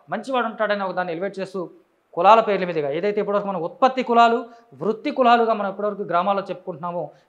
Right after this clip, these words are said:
ఏదైతే వెనకబడిపోయినటువంటి ఉత్-, ఉత్పత్తి కులాలు కానీ, వృత్తి కులాలు కానీ నేపథ్యంలో ఒక కథలు రావడం, ఆ కథల పేరు మీదుగా, ఆ సామాజిక నేపథ్యాల పేరు మీదుగా సినిమా టైటిల్స్ రావడం అనేది ఖచ్చితంగా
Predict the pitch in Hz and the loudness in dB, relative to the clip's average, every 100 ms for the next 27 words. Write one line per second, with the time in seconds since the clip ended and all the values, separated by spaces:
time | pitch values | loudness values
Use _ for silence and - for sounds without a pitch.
0 | 175 208 214 208 220 233 226 220 220 202 | -2 0 0 0 0 0 -2 -6 -6 -6
1 | 180 - _ 196 175 233 233 208 208 202 | -8 -12 _ -12 -6 -2 -2 2 2 4
2 | 190 185 175 - 208 196 185 180 175 170 | 0 -4 -6 -4 0 0 0 -2 -4 -6
3 | 180 180 180 160 - - _ 143 - 165 | -6 0 0 0 -6 -20 _ -20 -4 2
4 | 220 240 220 202 190 190 160 156 202 214 | 4 6 6 6 4 -2 -2 -2 -2 -2
5 | 202 202 202 202 - _ - 185 185 196 | -2 -2 -2 -4 -6 _ 2 2 4 2
6 | 262 262 254 247 233 208 226 220 202 208 | 4 2 -2 -4 -4 -2 -2 -2 -4 -4
7 | 214 214 214 - 247 262 233 233 208 202 | -2 -2 -2 0 0 0 -2 -6 -6 -4
8 | 196 190 190 170 202 202 | -4 -6 -8 -12 -6 2